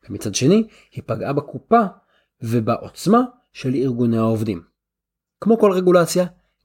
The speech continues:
גם הכללים שחלים על ארגוני העובדים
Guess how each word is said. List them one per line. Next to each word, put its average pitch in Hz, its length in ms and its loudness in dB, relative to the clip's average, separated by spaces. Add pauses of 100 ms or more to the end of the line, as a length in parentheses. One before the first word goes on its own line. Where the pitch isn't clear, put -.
גם 180 240 2
הכללים 156 440 2
שחלים 120 420 -2
על 123 100 2
ארגוני 101 300 -2
העובדים 123 540 0